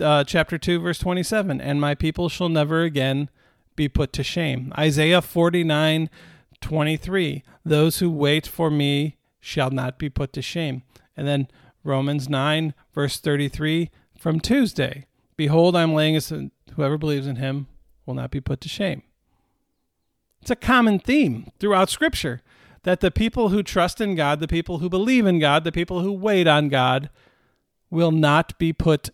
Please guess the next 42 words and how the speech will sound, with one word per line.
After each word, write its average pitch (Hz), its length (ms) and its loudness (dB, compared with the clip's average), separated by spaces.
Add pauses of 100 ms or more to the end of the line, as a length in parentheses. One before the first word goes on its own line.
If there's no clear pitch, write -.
to - 160 -4
shame. 147 480 -2 (1160)
Have 185 120 -10
you 233 80 0
ever 269 120 0
thought 220 260 4
about 226 260 4
being 208 240 0
put - 220 0
to 190 80 -2
shame? 185 420 -2
What 196 80 0
does 202 120 -2
that 226 140 0
mean 196 260 2
to 170 120 -4
you? 117 240 -6 (880)
What 196 120 0
does 233 120 0
it 226 80 2
mean 185 280 2
to 180 120 -4
you 175 120 2
to 165 80 0
be 156 100 -2
put - 240 -4
to 143 80 -8
shame? 131 400 -6 (800)
So, 175 280 4
I 160 60 2
mean, 165 160 2
if 160 60 0
you 143 40 -6
just 151 180 -2
look 160 120 -2
up 156 140 0
the 147 100 -2
definition, 147 500 -2
it 131 100 -6
says 135 260 -4
to - 180 -6
suffer 180 600 0